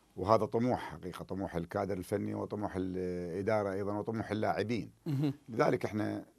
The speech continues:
Speaker 1: بدينا العمل، بالتأكيد عندنا بعض النواقص، عندنا بعض العقبات، ولكن بالتعاون راح نحاول نتجاوزها ونقدم فريق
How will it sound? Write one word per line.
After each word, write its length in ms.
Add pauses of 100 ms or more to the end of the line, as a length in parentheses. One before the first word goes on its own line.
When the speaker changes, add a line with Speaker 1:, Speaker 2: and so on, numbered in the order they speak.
(140)
Speaker 1:
بدينا 380
العمل، 500
بالتأكيد 720
عندنا 260
بعض 260
النواقص، 1120
عندنا 220
بعض 280
العقبات، 920 (500)
ولكن 500
بالتعاون 580
راح 200
نحاول 600 (300)
نتجاوزها 720 (460)
ونقدم 420
فريق 400